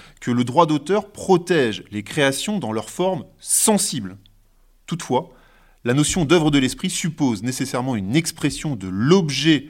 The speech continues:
de la protection au titre du droit d'auteur qui le rende identifiable avec suffisamment de précision et d'objectivité, quand bien même cette expression ne serait pas permanente. Et c'est pourquoi on ne constitue pas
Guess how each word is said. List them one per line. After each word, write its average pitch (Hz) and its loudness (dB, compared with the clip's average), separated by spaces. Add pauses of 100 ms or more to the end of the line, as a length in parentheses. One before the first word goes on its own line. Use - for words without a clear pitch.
(140)
de 110 -6
la 101 -2
protection 107 -10
au 98 -8
titre - -14
du 92 -12
droit 95 -8
d'auteur 98 -6 (160)
qui 175 -4
le 160 4
rende 135 -2 (260)
identifiable 143 -2 (120)
avec 95 -8
suffisamment 160 -2
de 120 -2
précision 123 -8 (360)
et 233 4
d'objectivité, 160 -2 (680)
quand 247 6
bien 190 4
même 170 4
cette 160 -4
expression 139 -4
ne 151 -2
serait - -8
pas 165 2
permanente. 120 -4 (720)
Et 127 -2
c'est 196 -2
pourquoi 208 2 (120)
on 143 -4 (180)
ne 120 -2
constitue 170 -4
pas 151 0